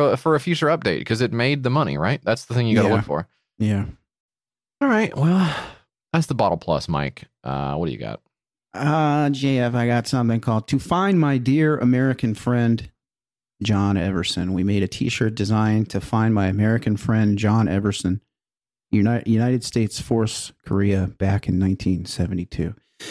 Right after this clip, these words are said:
Speaker 2: This guy made a t-shirt to find, it's kind of sweet, actually. I've nev-, I've never had a,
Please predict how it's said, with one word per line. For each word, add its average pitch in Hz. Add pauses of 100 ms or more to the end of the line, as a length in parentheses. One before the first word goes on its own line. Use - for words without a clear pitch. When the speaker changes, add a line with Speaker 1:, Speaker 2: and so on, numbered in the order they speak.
(400)
Speaker 2:
This 127
guy 165
made 156
a 139
t-shirt 135 (640)
to 110
find, 131 (500)
it's -
kind 190
of 98
sweet, - (400)
actually. - (260)
I've -
nev-, 208
I've 180
never 185
had 143
a, 113